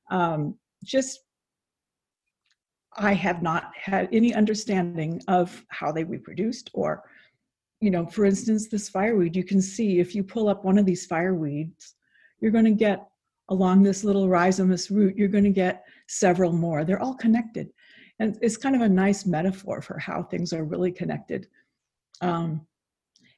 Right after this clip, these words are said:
and so that's kind of why I called this Traces in a way, because I've been really tracing for myself, um, things that I've known, but really, really digging into it deeply.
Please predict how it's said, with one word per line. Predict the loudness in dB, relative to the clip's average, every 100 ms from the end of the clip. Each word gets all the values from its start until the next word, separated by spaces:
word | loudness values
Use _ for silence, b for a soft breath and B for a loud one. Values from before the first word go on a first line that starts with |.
| _
and | 2 6 6 4 -4 _ b b b b b b b b b _ _ _ _ _ _ _ _ _ _ _ -14
so | -4 -4 -4 _ _ -4
that's | -4 -2
kind | 2 4
of |
why | 8 6
I |
called | 4 0 0
this | 0 -4 -10 -18 _ _ -8
Traces | -4 -2 -4 -6
in | -6
a | -6
way, | -4 -4
because | -6 -4 -4 -2
I've | -2
been | -2 -2 -2
really | 0 0 2 0 -4 -10 _ -16
tracing | -4 -2 -2 -4 -6 -6 -8 -12 -8
for | -4
myself, | -4 -4 -2 0 -2 -6 -18 _ -8
um, | -6 -4 -6 -8 b b b b _ 2
things | 2 4
that | 4
I've | 2 0
known, | -2 0 0
but | -2
really, | 0 0 0
really | 0 -2
digging | -2 -2 0 0 -2
into | -4 -4 -6
it | -4
deeply. | -6 -6 -6 -10 -10 -10